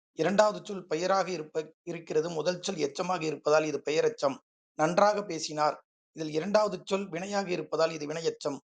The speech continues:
இறங்கினார் முகமது. இது வினைமுற்று. இறங்கினார் என்ற வினைமுற்று முதல் சொல்லாக வருகிறது. எனவே இது வினைமுற்று.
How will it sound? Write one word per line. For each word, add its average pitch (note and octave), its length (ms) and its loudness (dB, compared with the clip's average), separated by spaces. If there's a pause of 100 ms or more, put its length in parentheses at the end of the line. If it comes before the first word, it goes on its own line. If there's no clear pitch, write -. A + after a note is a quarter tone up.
(220)
இறங்கினார் G#3 500 2
முகமது. E3+ 600 -4
இது F3+ 400 -4 (440)
வினைமுற்று. F#3 680 2 (220)
இறங்கினார் G#3 540 0
என்ற F3+ 220 -4
வினைமுற்று F3+ 440 -2
முதல் F3+ 280 -2
சொல்லாக E3+ 380 0
வருகிறது. D3 460 2
எனவே E3 300 0
இது D3+ 140 -6
வினைமுற்று. D3 580 -2